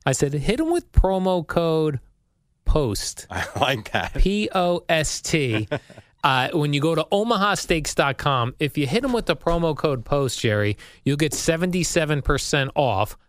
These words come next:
Speaker 1: the family gift pack.
Speaker 2: Which is ridiculous, by the way.
Speaker 1: It's a great price, forty-nine ninety-nine. So you're under a fifty dollar price point there.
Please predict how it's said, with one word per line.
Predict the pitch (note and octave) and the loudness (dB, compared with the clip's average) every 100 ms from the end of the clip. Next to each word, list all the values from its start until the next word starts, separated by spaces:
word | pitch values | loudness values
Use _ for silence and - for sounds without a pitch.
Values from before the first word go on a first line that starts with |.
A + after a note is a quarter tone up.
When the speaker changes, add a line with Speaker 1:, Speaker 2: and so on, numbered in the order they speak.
| - | -4
Speaker 1:
the | A#2+ | -2
family | - - D3 D#3+ D#3 C3 | -2 -2 0 0 0 -2
gift | G2+ C3+ - - | 0 -2 -2 -2
pack. | G#2+ F2 G2 | -2 0 -2
Speaker 2:
Which | A#2+ A2+ | -2 0
is | F#2+ | -2
ridiculous, | F#2+ A2+ F#2 D#2 A2+ - E2+ E2 | 0 -2 -2 -4 -4 -2 -4 -4
by | - D#2+ | -2 -2
the | D#2+ | 0
way. | D#2 D2 | 0 0
Speaker 1:
It's | C#3+ | 0
a | |
great | D#3 F3+ F3 | 0 0 -2
price, | - B2 G#2 | 0 0 0
forty-nine | - - E3 G3 F#3 E3+ D#3 D3 | -4 -2 0 0 2 2 2 2
ninety-nine. | C3 B2 A#2 G#2 F#2 F#2+ | 2 2 0 0 -2 -4
So | - A#2+ | -2 0
you're | A2+ B2 | 2 2
under | C#3+ D#3 B2 | 2 2 0
a | |
fifty | G#2 - - D#3 E3 | -2 -4 -6 -2 0
dollar | D3 C3+ B2 | 2 2 0
price | A2 - B2 A2 | 0 0 0 2
point | - A2 F2+ | 2 2 2
there. | G2 F2 | 0 0